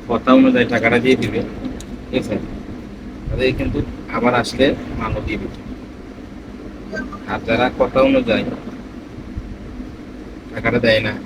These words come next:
এই ধরনের বলছে পনেরো দিনে দিবে, এটা এক মাসে দিচ্ছে, তাহলে কিন্তু আমরা টাকাটা আবার বাকি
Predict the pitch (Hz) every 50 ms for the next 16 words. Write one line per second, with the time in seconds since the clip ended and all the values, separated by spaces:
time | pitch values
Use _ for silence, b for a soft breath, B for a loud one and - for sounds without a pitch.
0 | - - - - - - 101 - - - 101 101 - - - - - - - -
1 | - - - - - - - - - - - - - - - - - - - -
2 | - - - - - - 113 120 - 127 131 127 104 101 113 131 127 123 120 120
3 | 113 127 131 135 127 123 123 117 156 151 123 - - - - 107 104 98 - 123
4 | - - - - - 123 127 - - - - 113 110 - - 110 104 104 117 117
5 | 110 104 - - - - - - - - - - - 120 - - - - - -
6 | - - 110 113 113 117 110 113 110 - 233 - - - - - - - - -
7 | - - - - - - - - - - - - - - - - - - 107 101
8 | - 107 104 107 104 104 104 101 107 104 - 110 - 110 101